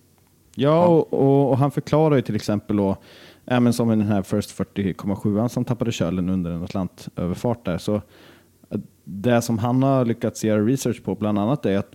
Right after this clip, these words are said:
Speaker 1: den här båten var ju bristfälligt reparerad
Speaker 2: Mm.
Speaker 1: efter att de hade gått på grund flera gånger. Och, och det var mycket såna här faktorer som hade liksom gjort att de tappade
Speaker 2: Ja.
Speaker 1: kölen.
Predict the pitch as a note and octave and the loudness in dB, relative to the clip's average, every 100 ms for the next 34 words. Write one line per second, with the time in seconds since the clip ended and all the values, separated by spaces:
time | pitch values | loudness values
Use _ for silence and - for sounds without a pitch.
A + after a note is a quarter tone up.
0 | G2 - - - G#2 G2+ A#2 C3 G#2+ - | -8 -10 -12 -8 -4 -2 -2 0 -2 -2
1 | G#2 G2 G2 F#2 G2 - - F2+ E2+ - | -2 0 0 -2 -4 -8 -8 -6 -6 -8
2 | F#2 - F3+ G#2 E3+ E3+ E3 D#3+ D3+ - | -10 -8 -4 0 2 4 2 0 -4 -16
3 | - G#2 - F#2+ - G2 F2+ F#2 F#2 G2 | -8 -8 -4 -6 -4 -4 -4 -4 -6 -4
4 | G2 A2 C3+ - A2+ A2 B2 B2+ A2+ A2 | 0 2 2 0 0 0 0 0 2 2
5 | A2+ A2 G#2+ G2+ - - - - _ - | 2 0 -2 -6 -16 -20 -20 -20 _ -4
6 | A#2 - A#2+ A#2 A#2+ A#2+ A#2+ B2 A2 - | -2 -2 0 2 2 0 -2 0 -2 -4
7 | G2+ - B2+ G2 G#2+ C3+ B2+ A#2+ A2 G2+ | -10 -4 -4 -2 0 2 0 -2 -2 -2
8 | - E2+ A#1+ E2+ F#2+ F#2 F#2 - - G2+ | -6 -8 -8 -6 -6 -6 -6 -8 -12 -14
9 | - A2 G#2+ - - - - F2+ - - | -14 -6 -6 -8 -12 -12 -10 -10 -8 -6
10 | G#2 A#2+ D#2+ B1+ C2 - | -4 -4 -4 -6 -8 -12